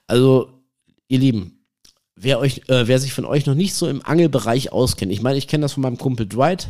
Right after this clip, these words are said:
im Forellenbereich, der hat U-L-Routen, wo jede Route auch zwischen sechs und tausendzweihundert Euro kostet und da waren wir noch nicht bei den Rollen. Dann geht's dann weiter mit den Stella-Rollen und sonst irgendwelchen Rollen. Man kann immens viel Kohle ausgeben. Wenn man sein Hobby zur Leidenschaft macht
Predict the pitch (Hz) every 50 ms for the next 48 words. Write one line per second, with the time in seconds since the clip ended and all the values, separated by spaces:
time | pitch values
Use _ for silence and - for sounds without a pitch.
0 | - - - 127 - - 110 - 127 143 160 175 170 170 - 151 160 165 170 -
1 | - - - - - - - _ - 113 120 123 - - - 135 110 113 113 175
2 | 170 135 120 127 139 - - 156 175 180 - - - - - - _ - 107 110
3 | 123 127 120 135 151 147 143 123 123 135 139 - 139 - 147 147 127 - - 123
4 | 113 120 107 107 131 131 - - 123 - - 127 147 147 135 123 107 - - 127
5 | 127 113 90 - - 170 147 123 101 - - 113 117 135 117 104 90 87 90 107
6 | 107 107 104 101 98 139 220 - - - 104 95 98 95 92 - 92 104 131 175
7 | 214 208 - - - - - - - - - - 104 110 110 123 - - 120 113
8 | 104 113 127 131 127 123 117 - 117 107 - - 151 156 156 143 113 135 135 135
9 | 135 120 107 123 135 127 - - 127 120 120 120 120 123 107 110 120 127 120 -
10 | - _ _ _ _ _ - - 123 127 - 120 143 156 160 - - - 156 135
11 | 120 113 123 139 139 - - - 156 156 139 - - - 143 147 135 - - 101
12 | 120 120 - - - - 69 62 - - - _ _ - - - - - - -
13 | - _ - 87 87 147 165 180 185 190 190 175 - - _ _ _ - 107 113
14 | 139 131 123 135 170 180 208 180 - - 170 151 139 127 147 151 147 143 - 127
15 | 98 - - - 73 73 76 - - - -